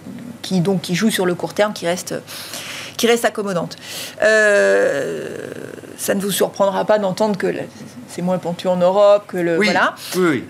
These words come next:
Speaker 1: Euh, mais
Speaker 2: Le
Speaker 1: bon,
Speaker 2: retard
Speaker 1: le,
Speaker 2: à l'allumage,
Speaker 1: voilà.
Speaker 2: c'est ça.
Speaker 1: Mais le, le, le, même en, même en Europe, quand même, le, le
Speaker 2: Ça
Speaker 1: marché,
Speaker 2: bouge.
Speaker 1: euh, ça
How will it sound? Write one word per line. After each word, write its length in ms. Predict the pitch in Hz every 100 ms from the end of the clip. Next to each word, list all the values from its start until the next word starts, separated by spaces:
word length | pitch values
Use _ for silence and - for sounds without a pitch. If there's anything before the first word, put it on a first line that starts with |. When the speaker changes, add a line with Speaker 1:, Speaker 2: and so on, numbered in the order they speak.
| -
Speaker 1:
Euh, 240 | 196 196
mais 520 | 190 185 190 196 196
Speaker 2:
Le 60 | 226
Speaker 1:
bon, 80 | 285
Speaker 2:
retard 240 | 254 156
Speaker 1:
le, 60 | 151
Speaker 2:
à 20 |
l'allumage, 260 | 156 165 156
Speaker 1:
voilà. 240 | 220 185
Speaker 2:
c'est 140 | - 139
ça. 140 | -
Speaker 1:
Mais 180 | 233 269
le, 420 | 277 262 254 262
le, 40 | 254
le, 140 | 277
même 240 | 285 330 339
en, 80 |
même 220 | 285 277 294
en 80 |
Europe, 300 | 240 233 285 -
quand 140 | 247
même, 240 | 226 262 226
le, 260 | 202 202
le 140 | 202 208
Speaker 2:
Ça 140 | 175
Speaker 1:
marché, 500 | 135 139 233 247 269
Speaker 2:
bouge. 40 | 214
Speaker 1:
euh, 100 | 190
ça 180 | 214